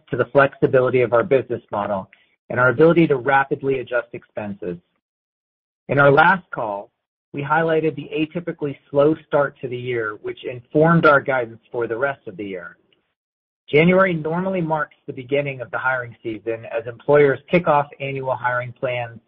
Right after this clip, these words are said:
and operate with refreshed recruiting budgets. Q one twenty-three showed a sharp deviation from what those seasonal trends would have predicted. The softening observed at the outset of Q one has only accelerated,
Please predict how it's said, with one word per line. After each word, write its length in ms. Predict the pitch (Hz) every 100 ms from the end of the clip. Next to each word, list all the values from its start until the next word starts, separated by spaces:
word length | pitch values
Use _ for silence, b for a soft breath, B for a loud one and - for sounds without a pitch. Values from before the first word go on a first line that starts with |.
| _
and 100 | 117
operate 480 | 127 127 127 123 123
with 140 | 117 -
refreshed 600 | 117 - 135 123 - -
recruiting 520 | 117 - 139 113 104
budgets. 400 | 95 92 92 90 _ _ _ _ _ _ _ _ _ _ -
Q 140 | 180
one 240 | 185 180 170
twenty-three 640 | 170 160 147 151 156 143 139
showed 200 | 143 123
a 60 | 120 - -
sharp 240 | 151 165 - -
deviation 720 | 147 143 135 135 135 113 101
from 140 | 131 113
what 180 | 117 -
those 180 | 123 120 _
seasonal 420 | 139 120 131 113 107
trends 380 | 131 127 107 98 -
would 260 | 117 135
have 240 | 123 117 -
predicted. 560 | 113 113 - 92 92 _ _ _ _ _ _ _ _ _ -
The 80 | 127 -
softening 520 | 160 175 190 185 170
observed 500 | 127 120 139 135 -
at 100 | -
the 120 | 123
outset 400 | - 135 - 156
of 100 | 143 -
Q 140 | 147 120
one 300 | 113 107 110
has 180 | - 123 120
only 300 | 131 135 135
accelerated, 840 | 120 _ 117 110 110 107 104 107